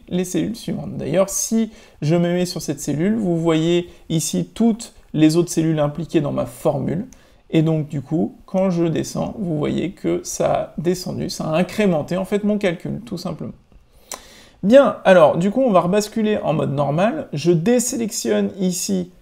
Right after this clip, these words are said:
afficher les formules. Hop. Et me voilà revenu en mode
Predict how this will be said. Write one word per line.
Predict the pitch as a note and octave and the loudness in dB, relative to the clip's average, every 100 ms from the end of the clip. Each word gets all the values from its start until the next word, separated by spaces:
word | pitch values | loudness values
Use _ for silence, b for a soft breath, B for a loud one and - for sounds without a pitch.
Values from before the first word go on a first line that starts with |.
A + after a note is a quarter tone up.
| b b _ | b b _
afficher | D3+ D3 E3+ - | 2 2 -2 0
les | C3+ | -2
formules. | - D3+ C3+ G#3 E4+ - _ _ _ _ - D5 | -2 -6 -2 -2 -4 -16 _ _ _ _ -6 -4
Hop. | - - _ _ B B B B G#3+ | -4 -10 _ _ B B B B 4
Et | A#3+ | 4
me | A#3 | 4
voilà | F3+ D#3 E3+ - | 4 6 6 4
revenu | D#3+ E3+ F#3 F3+ G3 A3+ - | 2 4 4 4 0 -2 -4
en | D#3 | 0
mode | E3 G#3 | 2 0